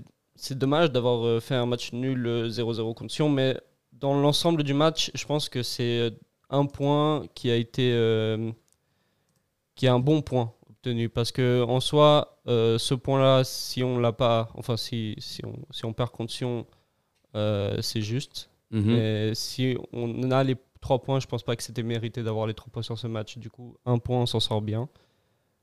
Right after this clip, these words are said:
Speaker 1: Euh, sur l'ensemble du match, euh, on fait pas un très mauvais match, on fait plutôt un match moyen, donc c'est,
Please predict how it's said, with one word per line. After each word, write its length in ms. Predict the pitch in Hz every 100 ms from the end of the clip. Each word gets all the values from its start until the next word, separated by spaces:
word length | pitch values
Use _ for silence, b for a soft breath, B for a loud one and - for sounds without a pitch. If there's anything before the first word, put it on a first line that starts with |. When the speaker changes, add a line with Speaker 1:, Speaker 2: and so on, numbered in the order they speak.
| _ 117
Speaker 1:
Euh, 760 | 113 113 110 110 113 110 113
sur 180 | - 123
l'ensemble 300 | 120 135 123
du 80 | 123
match, 360 | 127 123 -
euh, 140 | 113 110
on 120 | 110
fait 140 | 123
pas 120 | 107
un 140 | 123 123
très 260 | - 135
mauvais 260 | 123 123 120
match, 400 | 117 127 143 -
on 140 | 110
fait 180 | - 113
plutôt 460 | 101 120 104 120 117
un 320 | 110 107 107
match 480 | 110 110 110 110 -
moyen, 340 | 113 113 123
donc 280 | 135 107 104
c'est, 300 | - 110